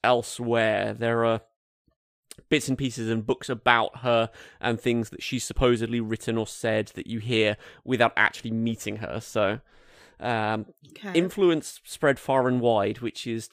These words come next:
Speaker 1: kind of appropriate for her as a character, I think.
Speaker 2: Okay, so in, in a lot of ways, um, 'cause we talked on the podcast before about Vivek. Uh, we
Speaker 1: Mm-hmm.
Speaker 2: talked about him with Universal. Um, and it seems like these two kind of have a lot of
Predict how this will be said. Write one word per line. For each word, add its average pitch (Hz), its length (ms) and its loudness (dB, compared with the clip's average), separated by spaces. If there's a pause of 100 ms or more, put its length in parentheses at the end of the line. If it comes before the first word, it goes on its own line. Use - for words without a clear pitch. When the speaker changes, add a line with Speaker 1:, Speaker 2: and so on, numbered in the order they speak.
Speaker 1:
kind 131 200 0
of 120 60 -2
appropriate 123 540 -2
for 117 120 -10
her 113 160 -2
as 104 80 -8
a 98 60 -12
character, - 420 -4
I - 40 -12
think. - 360 -16 (1200)
Speaker 2:
Okay, 226 280 -8
so 262 260 -6
in, 254 340 0
in 254 100 -4
a 262 60 -6
lot 262 200 -2
of 311 80 -4
ways, 214 380 -4 (380)
um, 185 360 -6
'cause 226 160 -4
we 240 80 -4
talked 294 260 -4
on 311 80 -6
the 311 60 -10
podcast 226 420 -8
before 196 360 -8
about 165 300 -6 (300)
Vivek. 175 340 -2 (720)
Uh, 175 240 -2
we 139 80 0
Speaker 1:
Mm-hmm. 117 140 -2
Speaker 2:
talked 208 180 -6
about 185 160 -6
him 196 100 -8
with 185 200 -12
Universal. 190 600 -10 (400)
Um, 175 440 0
and 175 420 -4
it 185 100 -4
seems 226 220 -6
like 220 120 -2
these 240 200 -4
two 247 240 -6
kind 220 200 -4
of 202 140 -6
have 185 320 -4
a - 80 -12
lot 180 260 -4
of 180 160 -6